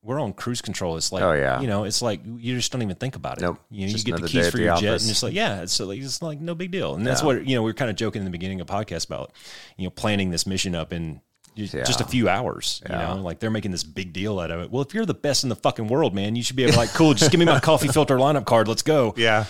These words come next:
Speaker 1: You know? Anyways, the, the next scene in the movie is really them getting introduced to what the,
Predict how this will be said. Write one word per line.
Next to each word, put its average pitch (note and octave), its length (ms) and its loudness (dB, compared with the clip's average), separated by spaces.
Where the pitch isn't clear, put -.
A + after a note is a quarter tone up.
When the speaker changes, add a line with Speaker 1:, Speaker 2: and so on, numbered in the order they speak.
Speaker 1:
You A2 120 0
know? G#2+ 220 0
Anyways, E2+ 480 -2
the, B2+ 220 6
the C3 120 4
next C3+ 220 2
scene A#2+ 240 2
in G#2+ 60 0
the G2+ 60 0
movie G2 280 0
is F2 160 -2
really F#2+ 200 0
them F2+ 260 -2
getting F#2 280 -4
introduced F2+ 520 -4
to G2 280 0
what F#2+ 240 -6
the, E2+ 180 -12